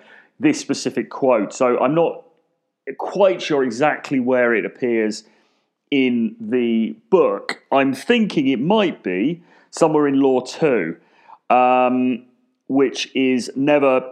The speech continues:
put too much trust in friends, learn to use enemies." That's the title of Law two. So I'm thinking perhaps this quote about borrowed strength being a weakness is to be found somewhere within Law two,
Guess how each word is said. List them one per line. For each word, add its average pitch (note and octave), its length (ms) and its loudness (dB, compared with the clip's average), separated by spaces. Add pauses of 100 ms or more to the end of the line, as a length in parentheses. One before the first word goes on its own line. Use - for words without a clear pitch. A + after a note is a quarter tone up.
put - 380 -2
too C#3 240 -2
much A#2 300 -2
trust - 360 -6
in A2 80 -2
friends, D#3 600 -2 (260)
learn B2 260 2
to A2+ 140 -8
use A2 400 0
enemies." A#2+ 400 0
That's A#2 220 -4
the A2+ 60 -8
title A2 440 -2
of G2+ 240 -2
Law G2 240 -2
two. G2 520 -4 (260)
So C#3+ 120 2
I'm C#3+ 80 -2
thinking D#3 280 0
perhaps C3 640 0 (680)
this C3+ 180 -4
quote C3+ 340 0
about A2+ 460 0
borrowed A#2 280 2
strength A2+ 360 -4
being G#2+ 400 -2 (180)
a A2 60 -2
weakness A2+ 560 -2
is A2+ 300 -4
to - 120 -8
be A2+ 100 0
found A2 360 -2
somewhere A#2+ 400 0
within G#2 280 -4
Law G2+ 180 -2
two, G2+ 400 -4